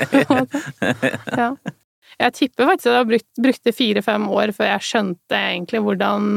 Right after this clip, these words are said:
Speaker 2: kanskje gjennomsnittsjenta kommuniserer, da.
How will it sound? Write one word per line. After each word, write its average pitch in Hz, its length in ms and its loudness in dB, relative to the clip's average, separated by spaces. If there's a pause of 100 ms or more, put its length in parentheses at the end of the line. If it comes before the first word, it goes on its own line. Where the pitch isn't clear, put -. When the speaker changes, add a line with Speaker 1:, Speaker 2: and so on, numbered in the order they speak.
(1400)
Speaker 2:
kanskje 214 340 0
gjennomsnittsjenta 202 1700 -2
kommuniserer, 208 640 -2
da. 247 60 -4